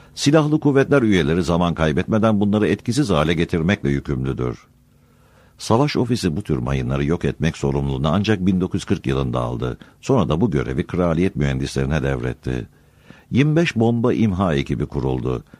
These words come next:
Teknik ekipmandan yoksun, balta, keski ve yol onarım aletleriyle çalışıyorlardı. Aralarında uzman yoktu. Bomba şu parçalardan meydana gelir. Bir, dış kap. İki, fünye. Üç,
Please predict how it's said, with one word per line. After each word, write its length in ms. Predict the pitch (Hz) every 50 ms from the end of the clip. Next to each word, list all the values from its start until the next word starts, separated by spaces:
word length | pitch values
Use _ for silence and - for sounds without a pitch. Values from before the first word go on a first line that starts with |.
| _ _ -
Teknik 360 | - 87 - - 104 113 -
ekipmandan 640 | 53 - - - 85 - 64 73 73 65 67 76 82
yoksun, 580 | 80 69 73 73 69 - - 73 76 80 76
balta, 340 | 76 80 73 69 - - 78
keski 420 | - - 85 80 - - 104 95
ve 60 | 78 78
yol 240 | 78 85 95 92
onarım 360 | 78 78 82 85 85 101 104 90
aletleriyle 600 | 76 76 73 80 76 - 78 80 92 82 71 67
çalışıyorlardı. 960 | - - 65 69 67 - - 67 65 65 65 64 64 64 57 62 64 62 - _ _ _ _ _ - - _ _ - - -
Aralarında 440 | 117 127 131 120 123 120 120 107 98
uzman 380 | 82 90 82 76 76 80 78
yoktu. 560 | 76 65 64 64 57 - - 55 58 58 58 - - _ _ _ - _ _ _ _ _ _ _ _ _ _ - _ _ _ _ _ _ _ _ - _ _ _ _ _ _ _ _ - - _ _ - - - - - - - -
Bomba 260 | - 104 117 127 139 127
şu 120 | - -
parçalardan 640 | - 73 67 65 - 71 67 69 69 62 82 80 73
meydana 420 | 65 69 71 67 65 69 65 69
gelir. 460 | 64 - 64 60 57 57 55 - - _ _ _ - -
Bir, 300 | - 95 76 - - - _ _ _ - - 73
dış 160 | 120 - -
kap. 320 | - - 65 60 - - - - - _ -
İki, 340 | - - - - 92 - - - - _ -
fünye. 440 | - 214 - - 73 67 62 58 - - - - _ _ _ _ -
Üç, 240 | 123 117 - -